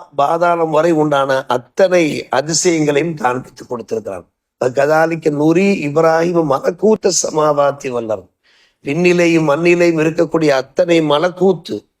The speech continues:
அத்தனை அதிசயங்களையும் பேராதிக்கத்தையும்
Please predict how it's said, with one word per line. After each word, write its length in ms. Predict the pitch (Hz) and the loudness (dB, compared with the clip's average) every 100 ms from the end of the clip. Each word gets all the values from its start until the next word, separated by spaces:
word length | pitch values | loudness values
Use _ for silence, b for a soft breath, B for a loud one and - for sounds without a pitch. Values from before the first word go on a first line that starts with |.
| _ _ _ | _ _ _
அத்தனை 460 | 135 135 180 175 | -8 -2 0 2
அதிசயங்களையும் 1080 | 156 165 170 180 180 175 160 156 170 175 165 _ _ _ _ _ | 0 0 -2 0 2 2 2 0 0 -4 -8 _ _ _ _ _
பேராதிக்கத்தையும் 1120 | 160 175 156 156 170 165 165 143 156 170 170 | 2 4 2 0 0 -2 -2 -2 0 0 0